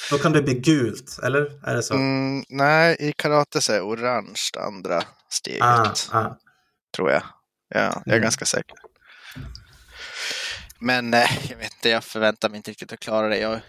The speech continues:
Speaker 2: kommer ju in liksom halvvägs in i terminen och har ju missat ganska mycket. Men, eh, jag gör mitt bästa och så får vi väl se.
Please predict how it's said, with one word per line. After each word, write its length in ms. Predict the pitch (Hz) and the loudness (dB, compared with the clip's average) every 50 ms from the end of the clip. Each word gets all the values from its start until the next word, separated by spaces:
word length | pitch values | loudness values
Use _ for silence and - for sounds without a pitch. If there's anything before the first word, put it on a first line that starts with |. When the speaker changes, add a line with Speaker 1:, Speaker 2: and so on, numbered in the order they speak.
| - - | -18 -14
Speaker 2:
kommer 260 | - - 123 113 113 | -10 -8 -6 -4 -4
ju 60 | 113 110 | -4 -4
in 100 | 110 110 | -4 -4
liksom 240 | 110 - - 104 - | -6 -6 -6 -6 -6
halvvägs 460 | - 107 107 110 110 107 113 - - | -6 -6 -4 -2 -2 -2 0 0 -2
in 60 | 110 110 | -2 -4
i 60 | 110 | -6
terminen 560 | - - 107 110 113 110 107 - - - - | -6 -4 -4 -4 -4 -6 -6 -4 -6 -6 -6
och 60 | - | -4
har 80 | 110 107 | -4 -6
ju 60 | 110 | -6
missat 300 | 113 - - - - - | -4 -2 0 2 2 2
ganska 260 | - - - - - - | 2 0 -2 -2 -6 -8
mycket. 380 | - - - - - - - - - - _ _ _ _ _ _ _ _ _ _ - | -12 -12 -8 -4 -4 -4 -4 -4 -10 -20 _ _ _ _ _ _ _ _ _ _ -8
Men, 340 | - 120 113 110 110 110 - | -4 -2 -2 -2 -2 -4 -4
eh, 140 | - 92 90 - | -4 -4 -4 0
jag 140 | - 127 135 | 2 2 2
gör 100 | 120 92 | 2 2
mitt 140 | 92 - - | -2 -4 -4
bästa 320 | - - - - - - | -4 -2 -2 -2 -4 -4
och 80 | - - | -4 -4
så 120 | - - | -6 -8
får 180 | - - 50 50 | -10 -12 -14 -12
vi 60 | - | -10
väl 80 | - | -6
se. 180 | - - - | -6 -6 -6